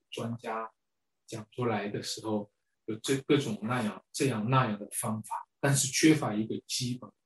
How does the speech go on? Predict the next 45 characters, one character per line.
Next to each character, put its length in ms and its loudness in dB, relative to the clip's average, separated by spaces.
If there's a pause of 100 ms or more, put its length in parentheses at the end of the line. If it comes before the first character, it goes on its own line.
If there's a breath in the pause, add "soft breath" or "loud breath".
标 140 -8
准。 300 -20 (880 loud breath)
这 120 4
个 180 2
基 280 8
本 160 2
的 80 2
标 260 0
准 240 -4
就 140 -12
是， 220 -8 (180 soft breath)
你 160 6
要 240 10
照 460 12
着 280 4
主 460 12
的 160 8
教 340 8
训 160 -2 (440)
和 180 2
警 320 -6
戒 180 -10 (440)
养 180 -14
育 80 -20
他， 80 -20 (960)
不 80 0
是 160 4
根 180 4
据 140 4
我 480 6
喜 340 2
欢 240 -12
不 60 -12
喜 260 -8
欢， 120 -20 (880 loud breath)
不 120 8
是 320 6 (140)
根 200 10
据， 340 4 (800)
啊， 300 -4 (100)
我 500 12
高 260 6
兴 280 4
不 100 -6
高 120 -14